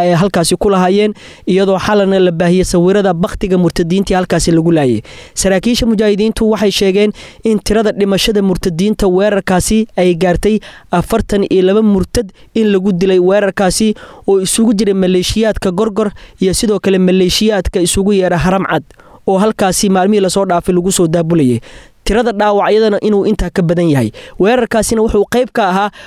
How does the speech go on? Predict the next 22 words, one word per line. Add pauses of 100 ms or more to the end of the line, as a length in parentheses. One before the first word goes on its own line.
(160)
weerarada
iyo
howlgallada
ballaaran
ee
mujaahidiintu
ay
ka
wadaan (400)
deegaano
dhowr
ah
oo
ka
tirsan
Shabeellada
Dhexe
oo
laga
sifeeyey
Allah
fadligiis